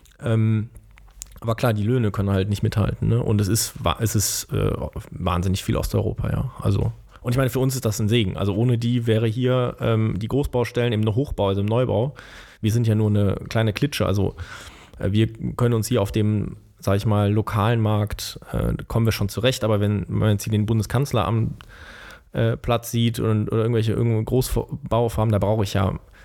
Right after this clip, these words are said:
eine ganz andere Menge an, an, an Fachkräften. Und, ähm, da wären wir ohne die Europäische Union und ohne, ähm, die Osterweiterung, äh, völlig aufgeschmissen. Also da ist, äh, sehr viel, ähm,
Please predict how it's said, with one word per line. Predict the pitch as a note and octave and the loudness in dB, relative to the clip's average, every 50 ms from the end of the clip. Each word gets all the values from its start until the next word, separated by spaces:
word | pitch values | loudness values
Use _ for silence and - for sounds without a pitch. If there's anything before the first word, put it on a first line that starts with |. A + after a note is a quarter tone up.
| - - - _ _ | -20 -20 -20 _ _
eine | F#2 F#2+ G#2 F#2+ | -4 -2 0 0
ganz | G2 G#2 B2+ A#2+ - | 0 0 0 0 0
andere | A2 A2+ A#2 A2 G#2 G2+ | 0 0 0 2 2 2
Menge | G#2 A2 A#2+ C3 A#2 G#2+ G#2 | 2 2 2 2 2 2 2
an, | - G2+ G2+ G2 F#2+ G2 G#2+ A2 G#2+ - - | 2 2 2 2 2 2 0 -2 -4 -4 -2
an, | - G#2 G#2 G#2 - | 0 2 2 2 0
an | - A2+ | 0 -2
Fachkräften. | - - G#2 - - - A2+ A2 - - B2+ B2 | 0 0 -2 -2 0 0 0 0 2 0 -2 -2
Und, | - - - G#2+ G#2+ G#2 - - - - - - - - - - - - - - _ - | 0 2 2 2 2 2 -2 -6 -14 -20 -20 -20 -20 -20 -20 -20 -20 -20 -20 -20 _ -4
ähm, | - G#2+ G2+ G2+ G2+ F#2+ - | -2 0 2 2 2 2 2
da | - F#2 F#2 | 2 0 2
wären | G2 G#2 G#2 G#2 | 2 2 2 4
wir | G#2+ G#2 - - | 2 2 2 2
ohne | G#2 A2 A2+ A2+ A2 G#2+ G#2 G2+ G#2+ A#2 - | 0 2 2 4 4 2 2 2 0 0 -2
die | A2+ G#2 A2 G2+ G#2 | -2 -2 0 2 2
Europäische | G2+ G#2 G#2 G#2 - A2 G#2+ G2+ - G#2+ | 2 2 2 0 0 0 0 2 0 0
Union | G#2 G2+ G#2 G#2+ G#2+ G#2 | 2 2 2 2 4 4
und | G#2 G2+ - | 2 2 0
ohne, | A2+ - - G#2+ A2 G#2+ G2+ G2+ G2 - | -2 -2 0 0 2 2 2 2 0 0
ähm, | G#2+ G#2 G2+ G2 G2+ G2+ G2+ F#2 - | 0 2 2 2 2 2 0 -2 -2
die | - - | -2 0
Osterweiterung, | G2 G#2+ - - G#2+ G#2+ G#2+ G#2 G2+ - - G#2+ G2+ G2+ G2+ F#2+ - - | 0 0 0 0 0 2 2 2 2 2 2 2 2 2 2 2 0 0
äh, | - G2+ | -2 -4
völlig | - - A2+ A2 G2+ F#2 | 0 0 0 2 2 2
aufgeschmissen. | F#2+ G#2+ - - - - - G#2+ G#2 - - - - G2 - | 0 0 0 -2 -2 -2 0 0 0 0 -2 -4 -4 -4 -4
Also | - A#2 A2+ - - A2+ A2 A2 - | -4 -2 -2 0 0 -2 -4 -4 -2
da | - F2+ | -2 0
ist, | G2 G2+ - - - - | 0 0 0 -2 -4 -4
äh, | - G#2 G2+ G2 F#2 F#2 - - - - | -2 0 0 0 0 -2 -4 -6 -8 -8
sehr | A#2+ - G#2 A2+ G#2 | -4 0 0 0 0
viel, | - - A#2+ A2 A2 A2+ A#2 A#2 - - - - | 0 0 0 0 2 2 0 -2 -4 -6 -6 -4
ähm, | - A2+ A2 G#2+ - - G#2+ | -2 -2 -2 -2 -2 -4 -6